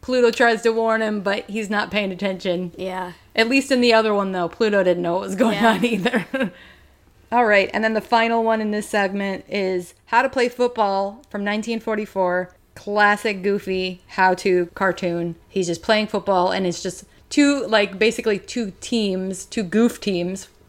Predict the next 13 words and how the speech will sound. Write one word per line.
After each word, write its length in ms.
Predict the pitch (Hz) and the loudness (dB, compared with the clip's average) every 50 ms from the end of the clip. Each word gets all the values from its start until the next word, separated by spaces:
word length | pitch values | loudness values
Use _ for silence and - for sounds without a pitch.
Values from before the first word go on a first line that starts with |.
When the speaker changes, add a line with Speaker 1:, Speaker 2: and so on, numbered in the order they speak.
| _ _ | _ _
Speaker 1:
full 160 | - 233 233 220 | 4 4 4 6
of 120 | 190 190 | 4 4
goofs, 520 | 180 214 180 170 175 - - - - - - _ _ _ - - - - | 4 4 4 4 2 -2 -10 -16 -16 -18 -20 _ _ _ -20 -20 -20 -14
playing 280 | - - 226 214 214 208 | -2 0 2 2 2 0
against 280 | 190 190 190 180 - 196 | 0 -2 -2 -2 -4 -6
each 140 | 180 - | -4 -2
other, 300 | 190 180 170 175 170 170 170 - | -2 0 2 2 0 0 0 -2
and 420 | - 180 180 170 170 170 165 - - 180 | -4 -2 0 0 0 0 -2 -4 -4 -2
just 340 | 190 185 175 - - - - _ _ _ _ | -2 -2 -2 -4 -12 -20 -20 _ _ _ _
chaos 520 | - 226 214 202 202 190 185 185 180 - | 0 2 4 6 6 6 4 4 2 0
and 140 | 202 180 175 | -2 -2 0
wackiness 680 | 175 185 180 180 175 175 - 196 180 180 175 170 165 - | 2 2 4 2 2 0 -2 -4 -2 -2 -2 -4 -6 -6
ensues 760 | - 180 175 160 - - 180 170 170 170 170 175 170 - - | -6 -6 -6 -4 -2 0 2 2 2 2 0 0 -4 -8 -14